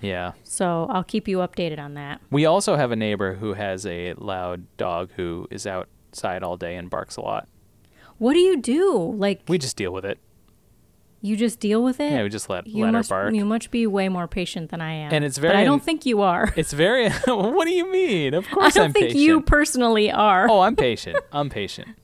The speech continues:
Speaker 1: Oh, I'll,
Speaker 2: Oh.
Speaker 1: I'll wait it out. I'm patient. I might grumble a little, but,
Speaker 2: Yeah.
Speaker 1: you know, I'm patient. I actually grew up with a lot of patience.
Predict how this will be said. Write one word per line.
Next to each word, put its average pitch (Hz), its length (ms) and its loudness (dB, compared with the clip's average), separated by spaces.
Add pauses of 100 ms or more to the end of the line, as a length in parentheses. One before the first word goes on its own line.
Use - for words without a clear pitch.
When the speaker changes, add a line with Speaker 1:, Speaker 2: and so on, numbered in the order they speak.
(340)
Speaker 1:
Oh, 135 80 2
I'll, 131 220 4
Speaker 2:
Oh. - 80 -4
Speaker 1:
I'll 147 160 4
wait 113 200 2
it 87 120 -6
out. 87 180 -4
I'm 101 100 -10
patient. - 360 -10 (520)
I 131 80 -2
might 151 220 2
grumble 131 560 2
a - 40 0
little, 160 320 0 (640)
but, 196 120 0
Speaker 2:
Yeah. 165 260 -2
Speaker 1:
you 233 100 -6
know, 104 140 -6
I'm 101 160 -6 (320)
patient. - 600 -12 (760)
I 123 60 -2
actually 131 220 -2
grew 156 260 2
up 143 140 2
with 107 100 -2
a 92 60 -4
lot 92 320 -2
of 82 160 -10
patience. - 680 -14